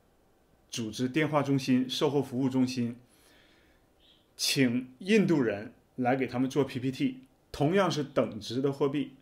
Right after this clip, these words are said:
啊，对于印度、菲律宾和中国来说，我们觉得这是一个很大的一个数字。那么我们会更努力、更好的去把这个东西给做出来。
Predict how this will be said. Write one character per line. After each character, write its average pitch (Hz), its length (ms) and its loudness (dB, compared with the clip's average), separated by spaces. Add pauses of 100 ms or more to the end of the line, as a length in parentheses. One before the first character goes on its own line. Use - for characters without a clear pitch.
(120)
啊， 107 300 -14
对 160 160 4
于 143 340 4 (160)
印 165 220 2
度、 135 280 -2 (100)
菲 143 180 2
律 139 100 2
宾 120 340 0
和 - 140 -8
中 147 220 -2
国 123 100 0
来 110 100 -4
说， 110 280 -10 (320)
我 113 100 -8
们 131 160 0
觉 127 140 -2
得 123 100 -2
这 120 60 -6
是 120 180 -6
一 117 60 -4
个 113 160 -6
很 113 220 -10
大 135 180 0
的 110 100 -4
一 110 80 -8
个 120 80 -8
数 117 180 -10
字。 113 220 -10 (320)
那 123 100 -6
么 117 160 0
我 110 120 -4
们 113 120 -8
会 147 200 -2 (260)
更 165 220 0
努 104 180 -4
力、 131 240 -4 (300)
更 175 180 -2
好 - 260 -10
的 107 200 -10 (160)
去 - 160 -6
把 120 100 -4
这 120 160 -8
个 120 80 -6
东 120 140 -6
西 117 240 -10 (320)
给 117 100 -6
做 147 220 2
出 - 140 -8
来。 - 180 -16